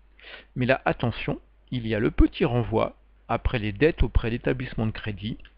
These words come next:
où il nous est dit, sur les deux cent cinquante mille de dettes,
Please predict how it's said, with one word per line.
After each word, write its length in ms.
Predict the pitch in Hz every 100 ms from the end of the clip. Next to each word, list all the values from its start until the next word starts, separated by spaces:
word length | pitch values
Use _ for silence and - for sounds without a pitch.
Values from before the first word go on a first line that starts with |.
| _ -
où 120 | 151
il 80 | 160
nous 220 | 147 110
est 60 | 107
dit, 240 | 92 - - - - -
sur 220 | - 120
les 100 | 104
deux 240 | 110 226
cent 120 | - -
cinquante 400 | 170 143 131 123
mille 280 | 117 101 - - -
de 120 | 113
dettes, 400 | 95 95 - -